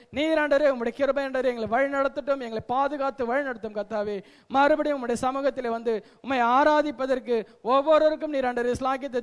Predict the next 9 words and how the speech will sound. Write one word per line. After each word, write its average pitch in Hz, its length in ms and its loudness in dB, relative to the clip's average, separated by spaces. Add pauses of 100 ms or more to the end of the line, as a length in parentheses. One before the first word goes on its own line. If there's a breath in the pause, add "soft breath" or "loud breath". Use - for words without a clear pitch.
தந்தருளும், 226 420 -4
ஆண்டவரே. 214 320 -2
நாங்க 214 240 -10
உம்மை 220 120 -10
விடுதலையோடு 254 500 -2 (140)
ஆராதிப்பதற்கு 254 680 -2 (400 soft breath)
இந்த 285 160 -2
நா-, 269 200 0
இந்த 254 120 -4